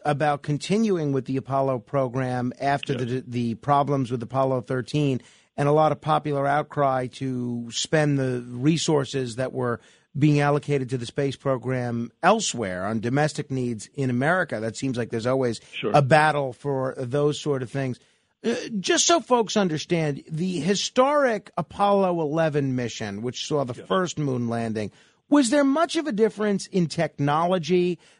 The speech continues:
Speaker 1: between Apollo and lev-, eleven and Apollo fourteen? Sometimes it seems with space travel, things move very quickly in terms of technological development, and other times it seems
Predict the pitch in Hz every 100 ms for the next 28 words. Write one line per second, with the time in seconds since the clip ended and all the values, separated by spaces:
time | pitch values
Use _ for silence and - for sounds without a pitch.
0 | - 160 - 185 170 - 175 190 190 185
1 | 175 165 165 151 - 156 156 170 160 165
2 | 165 151 143 - 170 170 151 165 156 -
3 | 175 170 - - - - 294 294 262 240
4 | 180 - 214 185 170 - - 196 185 -
5 | 185 170 151 143 165 160 127 156 147 131
6 | 147 131 - 202 208 226 233 226 _ _
7 | - 196 175 190 220 196 190 208 196 190
8 | 196 196 180 202 190 190 196 190 190 180
9 | 185 185 170 180 151 139 - 170 160